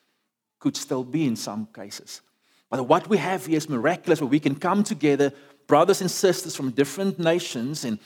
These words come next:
different tribes and different languages, and we are able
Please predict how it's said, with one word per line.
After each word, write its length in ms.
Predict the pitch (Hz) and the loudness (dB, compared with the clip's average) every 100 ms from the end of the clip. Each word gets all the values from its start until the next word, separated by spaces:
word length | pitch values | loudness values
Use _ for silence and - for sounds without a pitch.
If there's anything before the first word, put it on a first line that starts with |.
| - _ | -16 _
different 360 | 147 151 185 - | -2 0 -2 -2
tribes 420 | 180 151 165 160 | -4 0 0 0
and 100 | 127 | -4
different 300 | 135 - 160 | -6 -6 -4
languages, 720 | 147 160 165 139 110 107 - _ _ _ - | -2 -4 -4 -8 -8 -10 -12 _ _ _ -12
and 140 | 110 | -8
we 120 | 117 | -6
are 100 | - 120 | -6 -4
able 380 | 143 123 104 | -4 -4 -6